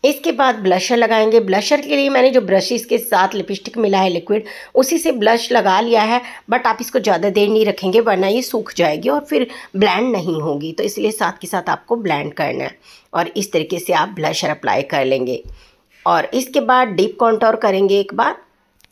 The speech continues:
पाउडर कॉन्टोर यानी। और उसके बाद फिर ब्रश ले लेंगे अपना, कॉम्पैक्ट पाउडर ब्रश है ये, स्विस ब्यूटी का है, इसे अपने मेकअप को सेट करेंगे जैसे कि यहाँ पर मैं कर रही हूँ।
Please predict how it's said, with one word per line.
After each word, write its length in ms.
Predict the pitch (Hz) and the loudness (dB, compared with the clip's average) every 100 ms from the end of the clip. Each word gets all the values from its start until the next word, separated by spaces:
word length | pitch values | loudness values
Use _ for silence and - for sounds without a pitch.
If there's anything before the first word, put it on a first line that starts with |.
| - | -2
पाउडर 260 | 185 175 202 | 0 2 0
कॉन्टोर 400 | 185 175 175 175 | 2 2 2 0
यानी। 320 | 180 170 262 - | 2 2 2 2
और 120 | 247 | 0
उसके 180 | 247 - | 2 0
बाद 180 | 254 240 | 2 0
फिर 220 | - 302 | 0 -4
ब्रश 340 | 220 214 220 233 | 0 0 0 0
ले 100 | 214 | 2
लेंगे 220 | 208 208 | 2 2
अपना, 300 | 202 208 254 - | 0 0 -2 0
कॉम्पैक्ट 500 | 196 185 208 214 - | 0 0 -2 -4 0
पाउडर 260 | 233 233 226 | 0 2 0
ब्रश 380 | 196 208 202 | 0 0 0
है 100 | 214 | 0
ये, 120 | 208 214 | 0 0
स्विस 260 | - 196 | -2 -4
ब्यूटी 300 | 196 180 180 | -2 -4 -4
का 140 | - 226 | -2 -2
है, 160 | 320 - - - | -2 -10 -18 -6
इसे 200 | 262 269 | -4 -2
अपने 200 | 277 240 | 0 2
मेकअप 380 | 185 175 180 - | 2 0 -4 -6
को 120 | 269 | -4
सेट 400 | 285 - 165 - | -4 -4 -4 -4
करेंगे 580 | - 143 135 135 135 123 _ _ _ | -4 -2 -2 -2 -4 -8 _ _ _
जैसे 260 | 165 175 180 | -8 -6 -6
कि 140 | 170 | -4
यहाँ 140 | 185 170 | -4 -4
पर 160 | 247 | -4
मैं 240 | 277 190 156 | -2 -4 -6
कर 300 | - 139 120 | -6 -4 -4
रही 80 | |
हूँ। 100 | 120 | -6